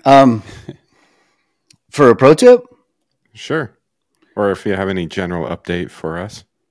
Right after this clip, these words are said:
Speaker 1: I don't. Uh, it's been what you talked about, really. It's just us working
Speaker 2: <laughs>
Speaker 1: together. And then I'm just working on editing these podcasts and trying to get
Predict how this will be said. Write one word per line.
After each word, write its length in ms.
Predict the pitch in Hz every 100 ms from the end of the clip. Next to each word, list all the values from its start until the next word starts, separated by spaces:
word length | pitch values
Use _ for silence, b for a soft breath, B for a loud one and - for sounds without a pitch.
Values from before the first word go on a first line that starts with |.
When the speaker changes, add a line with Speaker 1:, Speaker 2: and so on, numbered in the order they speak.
| _ _ _ _ _ _ _ _ _ _ - _ -
Speaker 1:
I 160 | 131
don't. 420 | 117 117 135 92 -
Uh, 300 | 92 104 80
it's 280 | - 92 -
been 500 | - 110 104 92 78
what 180 | 85 92
you 140 | 101
talked 260 | 98 78 -
about, 220 | 73 60
really. 300 | 64 82 101
It's 160 | 82 73
just 240 | 85 -
us 220 | 85 92 -
working 340 | 101 92 92
Speaker 2:
<laughs> 40 | 87
Speaker 1:
together. 440 | 85 104 107 90 90 _ b _ -
And 160 | 123
then 180 | 113 107
I'm 200 | 101 113
just 280 | 101 101 -
working 340 | 101 101 101 92
on 240 | 95 82
editing 460 | 71 95 95 101 98
these 160 | 95
podcasts 640 | _ 92 98 98 95 101 -
and 140 | 85
trying 300 | - 90 90
to 60 | 87
get 300 | 90 92